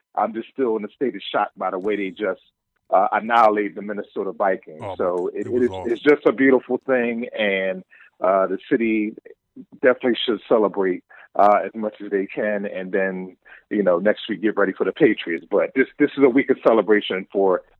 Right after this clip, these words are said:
Speaker 1: all the city, the whole area.
Speaker 2: Exactly, exactly. I celebrated hard. I watched the game with my family. Uh, I, I'm pretty sure, I'm pretty sure my, my,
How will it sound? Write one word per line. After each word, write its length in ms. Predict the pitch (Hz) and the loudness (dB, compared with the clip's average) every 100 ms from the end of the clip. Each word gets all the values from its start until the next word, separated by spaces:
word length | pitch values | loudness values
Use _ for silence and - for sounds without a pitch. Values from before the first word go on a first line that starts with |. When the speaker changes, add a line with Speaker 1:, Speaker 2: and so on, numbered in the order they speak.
| - | 2
Speaker 1:
all 220 | 110 110 | 4 6
the 100 | 104 - | 2 -2
city, 180 | 135 101 | -4 -4
the 100 | 92 | -4
whole 200 | 113 98 | -4 -4
area. 340 | 98 87 85 82 _ | -4 -8 -10 -14 _
Speaker 2:
Exactly, 680 | 117 101 92 107 95 - 92 | -12 -12 -10 -8 -8 -10 -14
exactly. 460 | 92 87 101 87 95 | -14 -10 -10 -8 -8
I 60 | 95 | -6
celebrated 580 | - 98 90 95 90 | -6 -8 -6 -6 -6
hard. 280 | 80 92 87 | -6 -6 -4
I 40 | 85 | -4
watched 340 | 104 98 - | -2 -2 -6
the 60 | 117 | -16
game 320 | 104 101 95 | -12 -10 -12
with 140 | 92 | -16
my 80 | 90 | -20
family. 680 | - 127 123 123 127 123 117 _ _ _ _ _ | -14 -8 -6 -6 -8 -8 -12 _ _ _ _ _
Uh, 380 | 104 92 85 85 85 _ _ _ _ _ _ _ _ _ - | -6 -4 -4 -6 -8 _ _ _ _ _ _ _ _ _ -20
I, 60 | - - | -18 -14
I'm 220 | 107 - - | -14 -16 -4
pretty 180 | 185 165 | -2 0
sure, 300 | - 160 151 | 2 2 2
I'm 100 | 147 | -4
pretty 220 | - 226 | -4 -2
sure 160 | 190 - 151 | -4 -8 -8
my, 140 | 135 131 | -6 -6
my, 200 | 113 107 | -6 -6